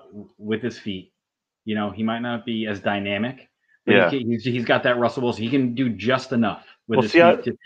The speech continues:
Speaker 1: to keep you honest.
Speaker 2: I think that's what a quarterback should do. Like,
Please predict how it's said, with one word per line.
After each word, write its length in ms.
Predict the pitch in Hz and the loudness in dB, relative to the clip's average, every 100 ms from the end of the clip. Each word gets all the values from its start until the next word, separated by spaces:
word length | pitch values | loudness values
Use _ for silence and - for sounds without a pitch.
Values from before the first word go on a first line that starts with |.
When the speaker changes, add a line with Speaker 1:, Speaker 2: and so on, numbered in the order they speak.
| - | -8
Speaker 1:
to 60 | 127 | 2
keep 220 | 151 131 | 4 4
you 60 | |
honest. 440 | 117 110 85 - - - - _ | 4 2 0 -10 -20 -20 -20 _
Speaker 2:
I 80 | 131 | 4
think 180 | 143 180 | 6 6
that's 220 | 190 180 | 6 6
what 80 | 165 | 4
a 40 | |
quarterback 440 | 147 165 147 139 127 | 6 6 6 4 4
should 180 | 156 139 | 0 2
do. 220 | 107 95 | 2 6
Like, 320 | 92 95 - | 6 4 0